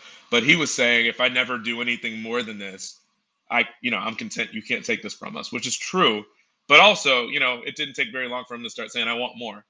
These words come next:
and I'm hungry." But also, you know, it's just kinda the way he's wired. And so you knew that he was gonna come back really confident. And I feel like this group should be doing that. Um,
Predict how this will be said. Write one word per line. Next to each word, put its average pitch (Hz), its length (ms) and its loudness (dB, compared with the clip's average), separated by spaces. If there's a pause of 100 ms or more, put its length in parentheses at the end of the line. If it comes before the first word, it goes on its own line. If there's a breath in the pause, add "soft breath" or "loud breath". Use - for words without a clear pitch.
and 113 80 -6
I'm 110 140 -2
hungry." 110 420 -6 (380 soft breath)
But 123 140 8
also, 135 320 6
you 147 140 0
know, 143 120 2
it's 139 100 -8
just - 180 -6
kinda 165 160 2
the 131 80 -4
way 131 140 4
he's 101 180 -4
wired. 120 420 -2 (120)
And 120 160 -16
so 123 380 -2 (480)
you 180 160 -2
knew 226 200 6
that 170 80 2
he 151 60 6
was 131 140 -4
gonna 120 180 -6
come 107 220 -8
back 101 240 -6
really 101 240 -8
confident. 98 500 -4
And 107 80 -10
I 107 60 0
feel 117 140 -2
like 110 180 2
this 117 140 -4
group 113 240 -6
should 131 280 2
be 107 100 -2
doing 92 300 -10
that. 90 240 -14 (180)
Um, 101 400 -2